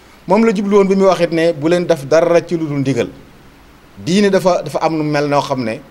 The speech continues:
lii jub ci am xel léeg-léeg day dëng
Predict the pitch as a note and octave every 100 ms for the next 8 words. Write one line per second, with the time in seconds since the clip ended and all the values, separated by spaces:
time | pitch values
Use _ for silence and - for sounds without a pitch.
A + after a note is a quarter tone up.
0 | - - - - - - - A#2+ E3 F3+
1 | A3 - G3 F#3+ F#3 F3+ F3+ F3 D#3+ D3
2 | B2+